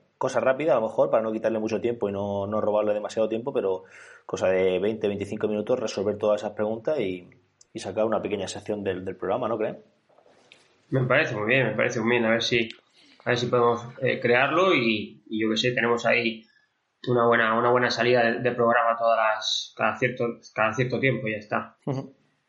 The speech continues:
Speaker 2: Bueno, bueno, tío, tienes aquí una pregunta de José Luis, ¿no? Por iVoox, que has escrito.
Speaker 1: Ah, sí, eh, sí, porque una pregunta que me pareció interesante, un feedback que nos llegó que me pareció interesante por iVoox y la he,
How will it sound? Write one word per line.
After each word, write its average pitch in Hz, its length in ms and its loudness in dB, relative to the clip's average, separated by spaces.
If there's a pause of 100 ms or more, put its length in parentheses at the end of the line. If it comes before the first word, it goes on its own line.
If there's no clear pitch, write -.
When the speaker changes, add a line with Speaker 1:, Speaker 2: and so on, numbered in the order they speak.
(220)
Speaker 2:
Bueno, 156 400 0 (100)
bueno, 151 220 2
tío, 143 260 4
tienes 175 240 2
aquí 165 180 2
una 170 160 4
pregunta 156 300 2
de 156 60 2
José 131 260 -2
Luis, 131 300 2
¿no? 160 280 2
Por 127 160 -4
iVoox, - 520 -2
que 120 100 -8
has 117 160 -8
escrito. 160 320 2
Speaker 1:
Ah, - 40 0
sí, - 500 0 (180)
eh, 127 260 4
sí, 170 220 2
porque 123 540 4
una 131 160 0
pregunta 165 280 2
que 160 100 0
me 139 80 4
pareció 131 280 2
interesante, 139 800 2
un 123 100 0
feedback 147 320 0
que 135 60 -2
nos 123 80 0
llegó 139 160 4
que 147 80 2
me 131 60 2
pareció 113 240 -2
interesante 131 480 0
por 127 160 2
iVoox 151 320 2
y 123 80 -6
la 120 200 4
he, 120 760 4